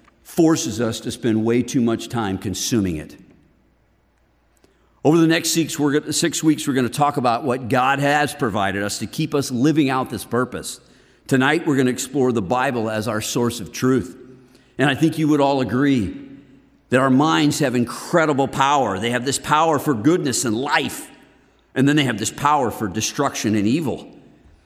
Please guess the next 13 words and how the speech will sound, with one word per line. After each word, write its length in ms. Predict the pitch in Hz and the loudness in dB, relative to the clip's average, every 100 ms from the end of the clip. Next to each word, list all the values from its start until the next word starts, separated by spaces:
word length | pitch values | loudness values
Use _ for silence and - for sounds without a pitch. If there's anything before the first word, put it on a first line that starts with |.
| _ | _
We're 120 | 151 165 | 2 4
made 280 | 180 269 | 4 2
in 100 | 175 | 2
the 120 | 117 107 | 2 0
image 200 | 92 92 | -2 -6
of 120 | 80 | -6
God. 340 | 95 73 60 60 _ _ _ _ - | -6 -6 -12 -20 _ _ _ _ 0
Our 140 | 156 | 4
minds 760 | 151 165 208 208 190 165 - - - | 4 4 2 0 2 0 -2 -8 -6
are 80 | 151 | -2
similar 480 | - - 247 190 117 | 0 2 2 2 0
to 140 | 110 | -4
His. 420 | 101 98 64 - | -6 -8 -8 -14